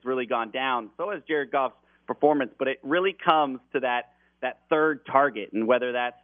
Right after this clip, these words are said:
you know, we've got two tight ends that can do it with Everett and Higbee. They need to step up, and then Josh Reynolds needs to take some of this off those guys 'cause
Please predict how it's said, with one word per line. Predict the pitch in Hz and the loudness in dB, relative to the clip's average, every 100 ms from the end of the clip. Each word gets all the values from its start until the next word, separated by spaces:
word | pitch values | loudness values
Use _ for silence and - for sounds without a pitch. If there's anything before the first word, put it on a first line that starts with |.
| - | -10
you | 117 | -6
know, | 117 | -4
we've | 113 101 | -4 0
got | 120 - | 0 0
two | - 165 | -6 -4
tight | 151 135 131 | 2 2 2
ends | 143 139 | -2 -2
that | 143 139 | -6 -6
can | 135 | -6
do | 143 143 | -4 -4
it | |
with | 127 113 127 | -6 -10 -6
Everett | 131 135 131 | -6 -6 -12
and | 104 | -6
Higbee. | 147 143 156 147 - _ _ - | -6 -4 -6 -6 -12 _ _ -2
They | 127 147 | -2 0
need | 156 | -4
to | 143 - | -10 -10
step | 151 143 | -8 -6
up, | 151 147 - | -6 -6 -8
and | 127 135 | -10 -8
then | 135 131 113 - | -8 -10 -8 0
Josh | 151 143 | 0 0
Reynolds | 135 165 135 123 | -4 -4 -6 -8
needs | 110 | -12
to | 110 | -2
take | 135 123 | 0 0
some | 135 123 | -2 -2
of | |
this | 120 123 | -4 -4
off | 120 - | -4 -4
those | 117 - | -8 -2
guys | 123 113 - | -2 -2 -4
'cause | 123 | -6